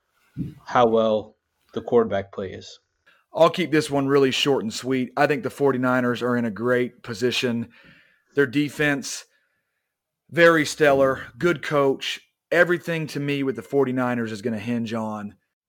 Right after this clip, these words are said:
Speaker 2: what does the quarterback position do? I don't know if Brock Purdy's the guy. I definitely don't think Trey Lance is the guy.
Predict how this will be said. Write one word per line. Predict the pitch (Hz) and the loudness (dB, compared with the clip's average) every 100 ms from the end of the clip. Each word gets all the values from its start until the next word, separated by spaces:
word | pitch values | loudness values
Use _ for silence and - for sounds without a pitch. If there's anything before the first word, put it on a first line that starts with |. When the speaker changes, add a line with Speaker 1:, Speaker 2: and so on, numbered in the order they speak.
| _ | _
Speaker 2:
what | 113 135 160 151 | -6 2 2 2
does | 151 123 | -2 -4
the | 135 | -6
quarterback | - 135 123 117 113 - | -4 -4 -2 -4 -6 -8
position | 117 110 107 110 101 | -12 -10 -8 -10 -12
do? | 90 78 _ _ _ _ | -16 -18 _ _ _ _
I | 156 175 | 4 4
don't | 175 160 | 4 2
know | 151 | 0
if | 117 | 2
Brock | 139 143 - | 2 2 0
Purdy's | 151 139 127 | 0 0 -2
the | 123 | -4
guy. | 127 123 120 117 113 _ _ | -2 -2 -2 -6 -10 _ _
I | 147 147 | 2 2
definitely | - 156 160 143 | 4 2 2 0
don't | 131 120 | -2 -2
think | 127 98 | -6 -4
Trey | - 131 | 0 2
Lance | 123 131 123 - - | 2 0 -2 -6 -6
is | 135 107 | -4 -4
the | |
guy. | 104 110 104 95 | -6 -6 -8 -12